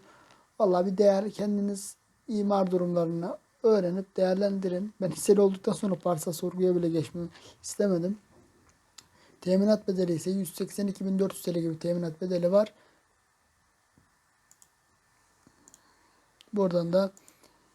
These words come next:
yeri görün. Arsa olarak bizlere karşılıyor. Durum bu şekilde. Burası hisseliymiş.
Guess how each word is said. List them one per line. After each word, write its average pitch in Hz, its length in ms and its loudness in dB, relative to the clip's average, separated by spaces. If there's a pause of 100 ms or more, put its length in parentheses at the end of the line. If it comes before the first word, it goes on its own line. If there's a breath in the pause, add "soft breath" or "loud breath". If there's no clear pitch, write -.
(160)
yeri 190 340 2
görün. 185 380 2 (1160 loud breath)
Arsa 202 320 4
olarak 175 320 0
bizlere 170 320 -2
karşılıyor. 190 600 -2 (400 loud breath)
Durum 233 340 6
bu 220 60 0
şekilde. 190 540 0 (840)
Burası 208 420 4
hisseliymiş. 196 720 2